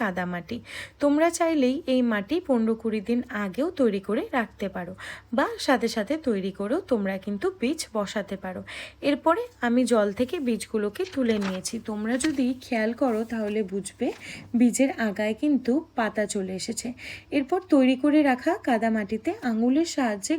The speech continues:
গর্ত করে বীজগুলোকে সুন্দরভাবে বসিয়ে দিতে হবে। এরপর একটা বড় গামলার মধ্যে জল ভর্তি করে ছোট পদ্ম বীজের বাটিটাকে বসিয়ে দিতে হবে। দেখবে জল ঘোলা হয়ে যাচ্ছে, এতে ভয় পাবার কোনো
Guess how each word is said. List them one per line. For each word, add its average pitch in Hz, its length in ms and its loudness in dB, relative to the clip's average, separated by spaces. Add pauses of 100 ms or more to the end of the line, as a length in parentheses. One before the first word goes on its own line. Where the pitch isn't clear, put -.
(120)
গর্ত 202 240 -2 (140)
করে 220 160 0 (120)
বীজগুলোকে 202 560 -2 (120)
সুন্দরভাবে 202 560 -2 (140)
বসিয়ে 226 400 0
দিতে 208 240 -10
হবে। 196 180 -10 (520)
এরপর 302 240 2 (220)
একটা 269 160 0 (140)
বড় 214 180 2 (140)
গামলার 208 440 0 (100)
মধ্যে 196 260 -2 (180)
জল 202 180 2 (140)
ভর্তি 208 380 -2
করে 220 160 0 (120)
ছোট 202 200 -4 (220)
পদ্ম 214 280 -6 (120)
বীজের 269 360 4
বাটিটাকে 196 560 -6 (480)
বসিয়ে 240 420 4
দিতে 190 200 -4
হবে। 190 140 -6 (140)
দেখবে 269 300 2 (220)
জল 220 160 4 (120)
ঘোলা 208 320 0
হয়ে 202 200 -2
যাচ্ছে, - 280 -6 (460)
এতে 320 140 2 (160)
ভয় 220 280 4
পাবার 220 240 2 (180)
কোনো 247 160 6